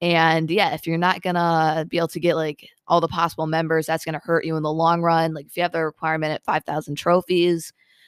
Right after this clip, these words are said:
uh, that's a lot of members that potentially could have joined but no longer can. So definitely set it at zero until you fill up. There's literally no reason not to have it at zero until then. So yeah,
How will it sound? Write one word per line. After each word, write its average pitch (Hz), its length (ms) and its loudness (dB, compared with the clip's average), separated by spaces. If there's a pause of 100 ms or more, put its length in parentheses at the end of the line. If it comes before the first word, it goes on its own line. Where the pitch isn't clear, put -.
(120)
uh, 170 120 4
that's 208 200 2
a 247 40 4
lot 226 160 4
of 196 80 -2
members 180 460 -2
that 165 160 -4
potentially 165 880 -4 (320)
could 202 140 2
have 185 100 2
joined 170 360 2
but 156 80 -2
no 156 120 0
longer 156 320 -2
can. 170 520 0
So 156 480 2 (120)
definitely 208 280 2
set 190 180 2
it 175 120 2
at 170 100 2
zero 165 440 6
until 160 260 -2
you 160 80 -2
fill 160 240 0
up. 156 220 2
There's 160 180 -2
literally 165 340 2
no 156 160 2
reason 151 340 -2
not 170 260 -2
to - 80 -20
have 180 180 -2
it 175 80 -2
at 175 80 -6
zero 175 540 2 (360)
until 180 380 2
then. 170 340 4
So 165 200 -2
yeah, 170 200 2